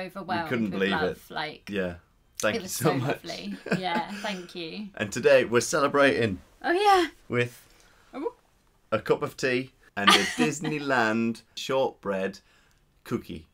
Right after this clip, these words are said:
Speaker 2: dipped in chocolate
Speaker 1: Mm.
Speaker 2: in the shape of Mickey.
Speaker 1: Martin made these last night, didn't you?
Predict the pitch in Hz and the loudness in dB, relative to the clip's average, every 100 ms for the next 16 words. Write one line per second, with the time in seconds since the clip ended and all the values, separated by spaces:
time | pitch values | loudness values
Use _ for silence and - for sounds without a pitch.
0 | _ 113 - - 98 95 92 92 - 92 | _ -4 -4 -6 -6 -6 -8 -12 -14 -14
1 | - 85 80 78 151 143 - 90 85 90 | -10 -10 -8 -10 -14 -12 -8 -8 -4 -4
2 | 85 87 82 82 - _ _ _ _ - | -4 -10 -14 -16 -18 _ _ _ _ -6
3 | 202 202 180 180 180 165 170 160 160 156 | 0 0 0 -6 -6 -8 -10 -8 -8 -12
4 | - - - - 185 220 269 285 233 226 | -16 -20 -20 -12 -8 -6 -6 -8 -10 -10
5 | 175 156 | -10 -12